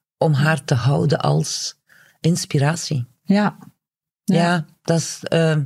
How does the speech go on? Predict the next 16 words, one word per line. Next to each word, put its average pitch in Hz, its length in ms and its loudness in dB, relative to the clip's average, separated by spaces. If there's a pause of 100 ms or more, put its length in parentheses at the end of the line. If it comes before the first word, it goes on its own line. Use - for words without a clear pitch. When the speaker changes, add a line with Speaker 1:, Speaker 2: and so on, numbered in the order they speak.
(100)
Speaker 1:
een 156 160 0
vrouw 165 500 0
die 156 440 0 (540)
andere 180 280 0
vrouwen 156 340 0
echt - 340 -2
wil - 160 0
aanmoedigen. 139 520 2
En 143 80 2
ik 127 160 -4
denk 131 180 0
dat 123 100 -2
ze - 80 -2
niet 123 100 2
alleen 98 260 -2
vrouwen 107 380 0